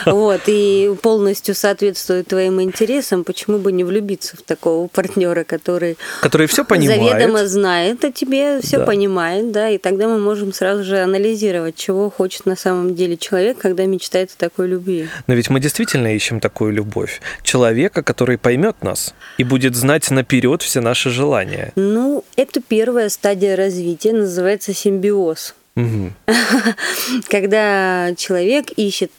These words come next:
Speaker 2: другого человека, который полностью будет угадывать его желания, э, соответствовать его ожиданиям, да, это такой поиск потерянного рая. Собственно, м, мы его лишаемся, когда мы выходим из симбиотических отношений с матерью.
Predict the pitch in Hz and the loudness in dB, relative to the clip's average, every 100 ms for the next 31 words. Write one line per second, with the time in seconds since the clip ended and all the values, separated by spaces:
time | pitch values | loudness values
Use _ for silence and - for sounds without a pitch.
0 | _ 151 202 196 202 170 156 - 165 208 | _ -2 0 2 0 2 -2 -2 0 0
1 | 285 220 175 175 190 180 - 196 185 180 | 0 -2 -2 -2 -2 -2 0 0 0 -4
2 | - 175 175 170 - 165 175 165 165 - | -6 -4 -4 -4 -6 -2 -2 -2 -6 -6
3 | 170 170 165 165 214 277 254 226 208 196 | -6 -6 -4 -2 0 0 0 0 0 -2
4 | 185 190 190 - 180 170 165 165 165 - | -4 -8 -10 -8 -6 -6 -8 -8 -8 -4
5 | 170 170 196 170 - 160 - 175 180 165 | -4 -2 -4 -4 -4 -4 -2 -2 0 -2
6 | 160 180 233 285 254 208 185 185 240 247 | -4 -2 0 0 0 0 0 -2 -2 -4
7 | - - - - 202 - 202 190 202 - | -10 -12 -14 -8 -8 -2 -2 0 -4 -4
8 | - _ 220 226 - - 196 - 208 202 | -16 _ 0 0 -2 -4 -2 0 0 0
9 | 196 196 202 190 175 151 - 180 - 190 | 0 0 0 -2 -2 -4 -6 -8 -6 -4
10 | 180 160 - - 180 180 202 208 214 202 | -4 -6 -8 -6 -4 -4 -2 0 0 0
11 | 190 175 180 233 285 277 - - 185 185 | -2 -4 -4 -2 -2 -2 -4 -4 -2 0
12 | 202 202 190 185 175 175 208 202 185 175 | 0 0 0 -2 -4 -2 0 0 0 -2
13 | - 185 175 175 190 - - 185 170 185 | -4 -2 -2 -4 -6 -6 -10 -6 -4 -4
14 | 175 180 175 170 - 160 156 - 185 | -4 -2 -4 -4 -4 -4 -6 -10 -12